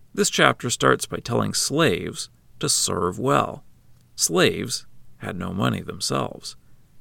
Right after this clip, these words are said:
but they had something to give, their time and effort. And Paul says, "Use that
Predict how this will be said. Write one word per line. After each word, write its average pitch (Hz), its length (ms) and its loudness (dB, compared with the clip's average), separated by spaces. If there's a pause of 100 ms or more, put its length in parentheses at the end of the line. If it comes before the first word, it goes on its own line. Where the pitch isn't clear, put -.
but 117 120 -6
they 170 80 -4
had 180 140 -2
something 170 340 0
to 120 80 -4
give, 120 500 0 (460)
their - 100 -6
time 160 560 -2
and 135 180 -8
effort. - 420 -2 (540)
And 117 140 -4
Paul 165 240 0
says, - 440 0
"Use 131 460 0
that - 340 -10